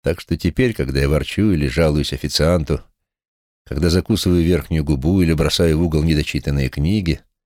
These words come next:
когда целую мою дочь, вынимаю деньги из кармана или весело с кем-то здороваюсь, я ловлю себя на том, что подражаю ему. И не потому, что мои руки, плечи, запястья или родинка у меня на спине похожи на его.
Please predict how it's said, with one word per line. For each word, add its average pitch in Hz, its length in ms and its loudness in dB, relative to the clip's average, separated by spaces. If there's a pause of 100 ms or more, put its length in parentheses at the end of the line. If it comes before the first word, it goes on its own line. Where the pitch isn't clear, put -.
(420)
когда 143 260 -2
целую 90 340 0
мою 67 240 0
дочь, 95 420 0 (640)
вынимаю 85 340 0
деньги 90 440 0
из - 80 -2
кармана 78 560 0 (580)
или 147 140 0
весело 113 300 2
с - 80 -4
кем-то 76 280 -2
здороваюсь, 82 720 0 (920)
я 92 140 -2
ловлю 120 260 -2
себя 117 240 -4
на 104 120 -2
том, - 200 -4
что - 200 -8
подражаю 76 720 0
ему. 62 320 -8 (960)
И 165 80 -4
не 165 60 0
потому, 143 340 0
что - 180 -4
мои 76 200 2
руки, 90 340 0
плечи, 78 400 0
запястья 69 720 0 (520)
или 87 120 4
родинка 87 520 2
у 76 60 0
меня 80 140 2
на 73 80 0
спине 71 320 -2
похожи 71 400 -2
на 71 80 2
его. 62 460 -2